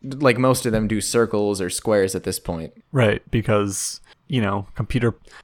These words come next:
Speaker 2: traditionally watches are round,
Speaker 1: Mm-hmm.
Speaker 2: but traditionally computer parts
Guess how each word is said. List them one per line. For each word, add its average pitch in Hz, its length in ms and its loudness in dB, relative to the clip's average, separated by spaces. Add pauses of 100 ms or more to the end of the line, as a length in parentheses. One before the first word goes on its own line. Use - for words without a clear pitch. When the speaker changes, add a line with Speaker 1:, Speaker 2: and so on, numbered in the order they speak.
(260)
Speaker 2:
traditionally 170 720 2
watches 123 480 0
are 123 120 4
round, 104 480 2 (400)
Speaker 1:
Mm-hmm. 135 240 4
Speaker 2:
but 101 100 4
traditionally 123 480 0
computer 147 400 0
parts - 600 0